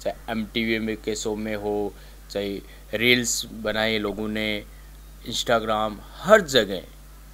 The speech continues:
जहाँ भी देखो सिर्फ attitude ही attitude दिख रहा था। तो बहुत अच्छी, अंदर से एक feel होता है ना कि यार नहीं, मैंने ये किया, मेरा गाना बहुत अच्छा चल रहा।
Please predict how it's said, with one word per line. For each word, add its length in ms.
जहाँ 320
भी 120
देखो 300
सिर्फ 440
attitude 400
ही 60
attitude 380
दिख 180
रहा 140
था। 220
तो 60
बहुत 260
अच्छी, 320
अंदर 220
से 140
एक 100
feel 280
होता 200
है 40
ना 80
कि 100
यार 160
नहीं, 360
मैंने 220
ये 140
किया, 540
मेरा 180
गाना 220
बहुत 220
अच्छा 200
चल 140
रहा। 140